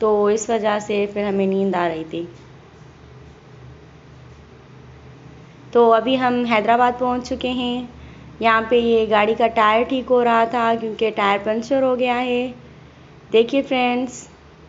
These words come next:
यहाँ पे टायर बन रहा है। अब जब तक टायर बनेगा, तब तक हम यहीं पे wait कर रहे हैं। क्या कर सकते हैं, गाड़ियों के यही तो मसले होते हैं ना। अभी पूरी गाड़ी खाली हो चुकी है क्योंकि सब चले गए हैं कुछ ना कुछ खाने पीने,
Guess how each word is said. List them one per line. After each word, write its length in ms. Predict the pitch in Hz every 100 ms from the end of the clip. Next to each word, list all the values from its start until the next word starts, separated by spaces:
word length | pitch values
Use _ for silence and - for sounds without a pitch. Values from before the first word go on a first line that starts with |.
| - - - -
यहाँ 180 | 226 220
पे 120 | 226
टायर 320 | 233 220 220 233
बन 220 | 247 247
रहा 240 | 240 233
है। 140 | 226 233
अब 120 | 214
जब 180 | 220 226
तक 180 | 233 226
टायर 280 | 220 214 226
बनेगा, 520 | 233 226 226 214 214
तब 200 | 214 208
तक 120 | 214
हम 200 | 214 202
यहीं 260 | 196 208 240
पे 140 | 247
wait 200 | 226 220
कर 200 | 220 226
रहे 260 | 214 226 226
हैं। 420 | 226 226 226 - - - - - - - - - - -
क्या 200 | 247 247
कर 180 | 277 262
सकते 340 | 240 233 233
हैं, 140 | 220 220
गाड़ियों 300 | 214 226 240
के 100 | 247
यही 260 | 233 247
तो 100 | 240
मसले 300 | 247 233 226
होते 260 | 214 202 208
हैं 100 | 214
ना। 120 | 220 196 196 - - - - - - - - - - - - - - - - - - -
अभी 160 | 233
पूरी 320 | 233 247 269
गाड़ी 280 | 247 247 240
खाली 300 | 247 247 233
हो 120 | 247 240
चुकी 280 | 226 - 233
है 80 | 233
क्योंकि 260 | 226 220
सब 240 | 233 240 233
चले 280 | 247 233 226
गए 180 | 226
हैं 140 | 220 220
कुछ 180 | 233 233
ना 120 | 233
कुछ 200 | 233 226
खाने 300 | 240 220 220
पीने, 460 | 208 220 220 214